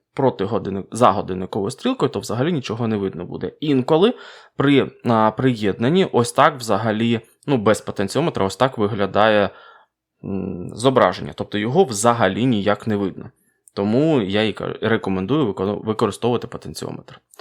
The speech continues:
І ми починаємо обертати проти годинникової стрілки і по-, потихеньку бачимо, як з'являється зображення. Якщо його повністю викрутити в положення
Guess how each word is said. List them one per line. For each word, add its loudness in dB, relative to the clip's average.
І 0
ми 4
починаємо 2
обертати 2
проти -2
годинникової -2
стрілки -4
і 0
по-, -2
потихеньку -2
бачимо, 0
як -2
з'являється 2
зображення. -8
Якщо 2
його 2
повністю 2
викрутити -4
в -20
положення -4